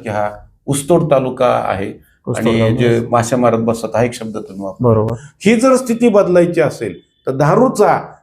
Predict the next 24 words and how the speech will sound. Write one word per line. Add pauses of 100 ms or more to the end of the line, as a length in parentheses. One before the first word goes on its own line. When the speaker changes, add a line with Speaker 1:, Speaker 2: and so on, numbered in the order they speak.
(160)
Speaker 1:
चेहरा
मोहरा
तुम्हाला
बदलावा
लागेल.
मग
Speaker 2:
शंभर
Speaker 1:
त्यात
Speaker 2:
टक्के.
Speaker 1:
शैक्षणिक
बदलावे
लागतील
तुम्हाला, (380)
शैक्षणिक
कॉलेजेस
या
ठिकाणी
आणावे
लागतील, (320)
त्यामुळे
बाहेरचे
विद्यार्थी
येतील,
त्याचबरोबर